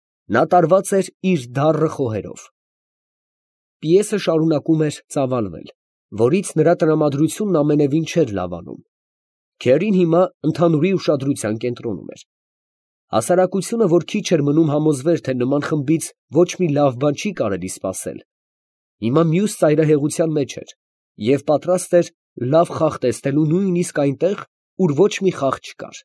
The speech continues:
Այդ տրամադրությունը բնականաբար փոխանցվել էր նաև Քերիին։ Նա լավ էր կատարում իր դերը, թեև նրա խաղի մեջ հիմա չկար այն խորությունը,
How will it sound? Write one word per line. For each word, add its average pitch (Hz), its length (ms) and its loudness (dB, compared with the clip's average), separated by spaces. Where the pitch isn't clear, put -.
Այդ 110 200 -4
տրամադրությունը 113 760 -2
բնականաբար 151 600 0
փոխանցվել 151 580 -2
էր 156 140 2
նաև 113 340 0
Քերիին։ 151 540 0
Նա 117 140 2
լավ 156 280 4
էր 110 100 -2
կատարում 113 500 -2
իր 143 260 -2
դերը, 113 360 -4
թեև 120 320 0
նրա 131 200 4
խաղի 123 300 -4
մեջ 175 160 2
հիմա 165 220 2
չկար 170 360 2
այն 120 140 -2
խորությունը, 123 560 -4